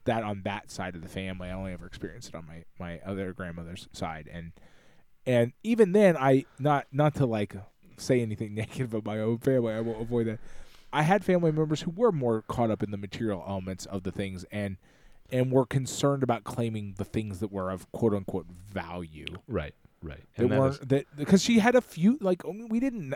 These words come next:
Speaker 1: you know, this is not a, not a wealthy family, but there were,
Speaker 2: Right.
Speaker 1: there were things, like, that had even
Speaker 2: Yeah.
Speaker 1: that had, that, that, we're not talking, like, the, the fucking museum's not gonna take 'em, but it's a, you know,
Speaker 2: Right.
Speaker 1: this is a nice X.
Speaker 2: With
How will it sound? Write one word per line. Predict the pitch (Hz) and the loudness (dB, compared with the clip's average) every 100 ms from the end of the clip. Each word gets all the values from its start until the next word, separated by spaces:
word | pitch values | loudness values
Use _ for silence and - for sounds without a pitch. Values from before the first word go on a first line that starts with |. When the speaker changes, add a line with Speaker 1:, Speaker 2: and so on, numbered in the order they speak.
| - | -6
Speaker 1:
you | 143 127 | -4 -2
know, | 101 - _ _ _ _ _ | -2 -6 _ _ _ _ _
this | 110 | -6
is | 120 | -2
not | 120 | 0
a, | 95 92 95 98 | -2 -6 -16 -8
not | 107 | -6
a | 87 | -4
wealthy | 92 90 87 | -4 -4 -6
family, | - 101 90 87 | -4 -4 -4 -8
but | - 110 - | -4 -4 0
there | 165 | 0
were, | 160 180 | 4 4
Speaker 2:
Right. | 175 - - | 2 -4 0
Speaker 1:
there | 156 | 4
were | 175 | 4
things, | - 220 107 95 - | 4 2 0 -10 -8
like, | 123 117 - | -2 -2 2
that | 123 | 2
had | 120 120 113 - | 4 2 -2 -4
even | 165 190 175 147 - - - | 0 2 2 0 -8 -20 -10
Speaker 2:
Yeah. | 78 - _ _ _ - - _ - - | -10 -10 _ _ _ -20 -20 _ -10 2
Speaker 1:
that | 147 | 6
had, | 151 143 147 | 6 4 0
that, | 170 _ 185 | 0 _ -4
that, | 226 185 147 - 139 92 90 | -2 -2 -4 -6 -6 -6 -12
we're | |
not | 92 90 | -12 -10
talking, | 90 87 80 | -12 -12 -12
like, | 78 82 - - _ - | -14 -18 -20 -20 _ -8
the, | 107 - - _ | -8 -8 -14 _
the | - | -10
fucking | - 113 107 | -6 -4 -4
museum's | 98 101 123 107 | -6 -2 -2 0
not | 92 | -2
gonna | 87 | -2
take | 90 87 | -2 0
'em, | 123 | 2
but | 151 | 2
it's | 160 165 | 6 6
a, | 143 131 | 4 2
you | 123 | 2
know, | |
Speaker 2:
Right. | 110 | 6
Speaker 1:
this | 170 165 | 6 8
is | 147 | 6
a | 131 | 4
nice | 117 120 131 - - - | 2 0 0 -2 -8 -12
X. | 131 95 - - - - _ _ | -8 -8 -10 -14 -16 -20 _ _
Speaker 2:
With | 113 104 | -4 -4